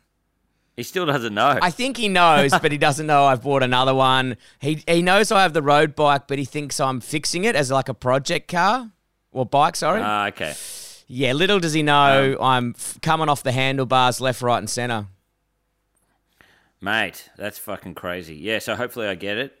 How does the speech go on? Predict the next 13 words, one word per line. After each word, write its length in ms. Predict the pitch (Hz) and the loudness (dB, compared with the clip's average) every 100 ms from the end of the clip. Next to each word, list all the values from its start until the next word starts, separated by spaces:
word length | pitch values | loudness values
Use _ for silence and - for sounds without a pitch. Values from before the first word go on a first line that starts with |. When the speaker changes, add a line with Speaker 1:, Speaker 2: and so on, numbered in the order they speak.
| - | -10
Speaker 1:
And, 440 | 98 98 95 95 | -8 -6 -6 -6
uh, 260 | 92 92 90 | -6 -4 -6
yeah, 160 | 113 123 | -6 -4
man, 300 | 107 127 - | -4 -6 -4
I'll 160 | 120 | -6
see 220 | 120 151 147 | -6 -8 -6
you 180 | 131 | -6
in 140 | 117 104 | -6 -4
Adelaide 720 | 98 127 117 101 98 90 - | -4 -4 -4 -2 -2 -6 -10
this 240 | 117 113 - | -12 -12 -14
week, 380 | 101 131 - | -8 -8 -8
this 160 | 123 120 | -12 -12
Friday. 480 | - 101 135 131 | -8 -2 -2 -2